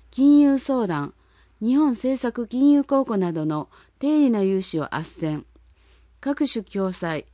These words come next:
事業の経営と生活安定のために各種共済制度を紹介。記帳をするなら青色申告がお得です。個人で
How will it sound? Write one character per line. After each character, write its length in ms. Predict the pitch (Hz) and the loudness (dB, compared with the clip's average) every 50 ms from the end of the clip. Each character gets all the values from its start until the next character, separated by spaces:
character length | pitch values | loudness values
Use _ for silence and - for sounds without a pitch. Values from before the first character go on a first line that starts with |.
| _ _ _ - _ _ _ _ - | _ _ _ -20 _ _ _ _ -10
事 160 | 208 247 277 | -4 0 2
業 180 | 294 294 269 240 | 4 4 4 2
の 140 | 226 196 185 | 0 0 -2
経 340 | - 196 202 202 190 185 | -2 -2 0 2 2 0
営 60 | 180 180 | 0 -4
と 340 | - - 175 175 160 - _ _ | -4 -4 -4 -4 -4 -8 _ _
生 260 | - - 262 285 302 | -10 -4 -2 -2 0
活 280 | - 285 285 277 269 247 | 0 0 -2 0 0 0
安 180 | 269 285 277 | 2 2 2
定 160 | - 247 208 190 | 0 0 0 0
の 140 | 185 170 | 0 -2
た 100 | 175 170 | -2 -4
め 160 | 160 165 160 160 | -4 -2 -2 0
に 220 | 160 160 - - _ _ | 0 -2 -2 -4 _ _
各 260 | - 262 269 - 240 | -10 -10 -8 -8 -8
種 300 | - - - 185 170 - - | -10 -6 -6 -6 -6 -6 -8
共 260 | _ - 254 277 294 | _ -6 -2 -2 -2
済 260 | 277 - 294 277 285 | 0 0 -2 -2 -2
制 240 | 277 - 302 285 269 | -2 -2 -2 0 0
度 140 | 214 196 180 | 0 0 -2
を 60 | 175 | -2
紹 280 | - - 175 165 156 - | -4 -6 -6 -6 -6 -8
介。 220 | - 151 147 139 _ _ _ _ _ _ _ _ _ _ _ _ - - | -10 -12 -12 -12 _ _ _ _ _ _ _ _ _ _ _ _ -14 -8
記 120 | 247 247 | -8 -8
帳 340 | - - 294 294 294 294 294 | -4 0 2 2 4 4 2
を 120 | 302 294 | 0 0
す 140 | 285 - 302 | -2 -2 -2
る 140 | 269 269 233 | -2 0 0
な 160 | 208 180 165 | -2 -2 -2
ら 220 | 156 156 160 - _ _ _ _ - | -4 -4 -6 -6 _ _ _ _ -8
青 280 | 180 208 240 269 294 | -4 -2 0 2 2
色 160 | 302 294 294 | 2 2 0
申 240 | 285 - 302 294 285 | 0 0 2 2 2
告 260 | - 220 190 - - | 0 -2 -8 -6 -6
が 80 | 175 165 | -6 -6
お 60 | 165 | -6
得 240 | - 175 165 - 160 | -6 -6 -6 -6 -4
で 120 | 160 160 | -6 -6
す。 220 | 156 - - - _ _ _ _ _ _ _ _ _ _ - _ | -8 -8 -18 -20 _ _ _ _ _ _ _ _ _ _ -18 _
個 160 | - 277 294 | -2 -2 0
人 320 | 262 269 247 220 196 175 | 2 2 0 2 0 -2
で 340 | 165 175 170 170 - - | -2 -4 -4 -4 -6 -8